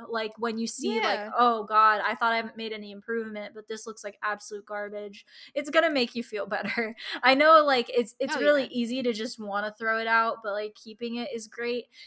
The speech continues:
Speaker 1: especially if you run an Instagram account where you post daily or any type of social media where you post daily. The best content that I love to see is, like, when people draw their old stuff, like, they redraw it.
Speaker 2: Yeah, that's always fun.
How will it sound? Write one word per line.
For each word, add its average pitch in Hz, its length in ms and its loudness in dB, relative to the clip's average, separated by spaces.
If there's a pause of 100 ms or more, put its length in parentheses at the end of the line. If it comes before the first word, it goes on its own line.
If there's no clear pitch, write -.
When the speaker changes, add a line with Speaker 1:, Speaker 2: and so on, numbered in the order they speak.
(140)
Speaker 1:
especially 311 800 -2
if 247 140 -8
you 269 100 -6
run 254 200 -2
an 208 120 -6
Instagram 254 540 -6
account 294 360 -4
where 226 80 -4
you 220 160 -8
post 247 360 -6
daily 220 420 -4
or 311 120 -4
any 220 220 -8
type 240 240 -8
of 240 100 -12
social 233 340 -10
media 226 400 -6
where 247 120 -4
you 226 160 -12
post 240 380 -8
daily. 254 560 -8 (480)
The 277 80 6
best 233 460 -2
content 330 520 -2
that 311 100 0
I 262 100 4
love 208 500 -2
to 262 100 -8
see 240 560 -10 (100)
is, 240 180 -4
like, 247 220 -4
when 240 140 -4
people 247 300 -4
draw 208 300 -2
their 220 160 -4
old 208 200 -10
stuff, 180 320 -10
like, 208 160 -14
they 226 80 -8
redraw 202 600 -6
it. 277 140 -4 (720)
Speaker 2:
Yeah, 285 580 -2
that's 415 240 -6
always 277 280 -8
fun. 202 460 -14